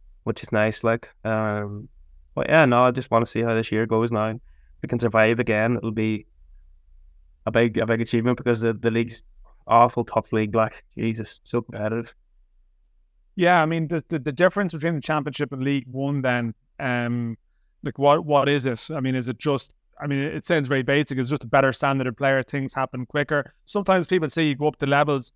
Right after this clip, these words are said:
Speaker 2: you, you, maybe it's more of a Premier League thing. You might get more time on the ball at times in some ways too. I don't know, what's the, what was the Championship jump like?
Speaker 1: Yeah, that, that question's always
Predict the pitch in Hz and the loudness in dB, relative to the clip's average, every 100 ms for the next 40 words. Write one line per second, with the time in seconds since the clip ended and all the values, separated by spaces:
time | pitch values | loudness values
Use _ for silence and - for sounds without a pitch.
0 | _ _ - 147 151 175 165 - 147 147 | _ _ -6 -4 -2 -4 -6 -4 0 2
1 | 143 135 147 131 131 143 147 139 135 143 | 2 0 -2 -2 0 0 2 0 -2 -2
2 | 139 131 120 _ - 139 151 143 147 143 | -2 -2 -6 _ -10 -4 -2 0 0 0
3 | 147 160 156 151 147 143 131 139 143 - | 2 0 0 -2 0 -2 0 0 0 0
4 | 151 - 151 143 139 131 131 - 143 139 | -2 -2 -2 0 0 -2 -4 -4 -2 2
5 | 135 131 - 156 147 147 156 156 151 143 | 0 0 0 2 2 4 2 2 0 2
6 | 156 - - 151 143 - _ _ _ _ | 2 0 -2 0 0 -4 _ _ _ _
7 | 151 165 165 143 - 147 151 135 - 139 | 0 0 0 -4 -2 -2 -2 -4 -2 -2
8 | _ _ - 143 127 131 120 117 - _ | _ _ -2 -2 -2 -4 -6 -6 -12 _
9 | _ - 151 127 151 170 165 170 - 131 | _ -6 -2 0 0 0 0 0 2 0
10 | - 143 123 120 127 - | 0 0 2 2 0 -4